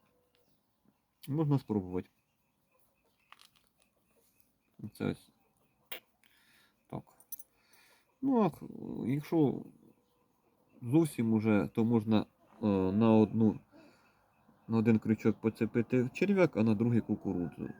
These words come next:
щоб була ще додаткова приманка. Він може просто прийти на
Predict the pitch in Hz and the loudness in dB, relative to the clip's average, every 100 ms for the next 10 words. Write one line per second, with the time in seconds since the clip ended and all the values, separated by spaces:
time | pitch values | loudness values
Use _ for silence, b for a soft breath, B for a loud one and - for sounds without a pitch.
0 | - 101 - - _ _ - 107 104 98 | -10 -10 -10 -20 _ _ -8 -2 0 0
1 | - 101 - - - 92 104 101 - 104 | -2 -4 -4 -12 -12 -4 -2 -2 -6 -6
2 | 101 82 104 92 87 - - - B B | -4 -2 -4 -2 -4 -8 -20 -20 B B
3 | B B B B B - _ _ _ _ | B B B B B -20 _ _ _ _
4 | _ _ _ _ _ _ _ _ _ _ | _ _ _ _ _ _ _ _ _ _
5 | _ _ _ _ _ _ - 120 131 131 | _ _ _ _ _ _ -4 0 4 4
6 | 123 117 127 127 113 123 123 120 117 113 | 2 2 0 -2 0 0 2 4 6 4